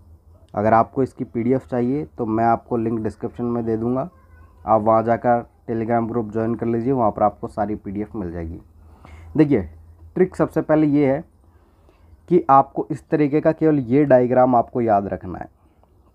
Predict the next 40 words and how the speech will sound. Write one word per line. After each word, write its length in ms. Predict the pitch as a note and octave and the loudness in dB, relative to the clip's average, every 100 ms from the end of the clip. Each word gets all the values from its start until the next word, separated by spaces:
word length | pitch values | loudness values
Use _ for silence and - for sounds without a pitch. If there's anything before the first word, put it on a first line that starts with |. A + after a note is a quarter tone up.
| _ | _
केवल 400 | C#3 A#2+ A#2 D3+ _ _ | 2 2 2 -2 _ _
ये 200 | C3 C3 | 0 2
डायग्राम 500 | A2 F#2+ F2+ F2 F#2+ | 4 0 0 -2 -4
जो 140 | G2 G#2+ | -2 0
आपको 260 | F#2+ - | -2 -4
दिख 200 | G2 - | -10 -10
रहा 100 | F#2 | -12
है। 120 | - - - _ - - - | -12 -18 -20 _ -20 -20 -2
और 220 | C#3 D3 - | 2 2 2
इस 160 | F3+ - | 0 2
डायग्राम 500 | D3 C#3+ C#3+ D3+ D3 | 4 4 4 2 2
के 80 | D3+ | 0
अलावा 340 | C#3 C3+ C3+ | 2 4 4
आपको 400 | C3 - D3+ C3 | 2 0 -4 -2
और 100 | C#3+ | -2
किसी 440 | C3+ D#3 D#3 E3 D#3+ | -4 -8 -4 0 2
भी 400 | D3 D#3+ D#3+ - _ _ _ _ _ _ _ _ _ | 4 4 2 -2 _ _ _ _ _ _ _ _ _
ट्रिक 200 | D3 C3 | -8 -4
की 100 | D3+ | 0
रिक्वायरमेंट 580 | C#3 - C3 B2 B2+ B2 | 0 2 2 2 0 0
नहीं 220 | A2+ A#2 | -2 -4
है। 60 | C3+ | -8
केवल 280 | - B2+ B2 | -6 0 2
आपने 260 | A#2+ B2+ | 2 0
अगर 180 | B2 B2 | -2 -2
ये 180 | A#2 B2 | -2 -2
डायग्राम 440 | A#2 A2+ A#2 A#2 | 0 0 -2 -2
बना 180 | G#2+ G#2 | -2 -2
लिया 180 | G#2 B2 | -2 -4
तो 100 | C3 | 0
आपको 320 | A#2 - B2+ | -2 -2 -10
सब 340 | - C#3+ B2 | -8 -8 -8
कुछ 240 | - C3 A#2 | -10 -10 -6
याद 200 | A2+ F#2 | -4 -4
हो 100 | F#2 | -8
जाएगा 300 | F2+ E2+ - | -10 -10 -10
आपका। 280 | D#2+ - - _ _ _ _ _ _ _ - _ _ _ - _ | -12 -20 -20 _ _ _ _ _ _ _ -20 _ _ _ -20 _
तो 100 | A#2 | -4
चलिए 320 | G#2+ C3 C#3+ | 2 2 4
देखिए, 380 | C#3+ C3+ D#3+ E3+ | 0 0 -2 -4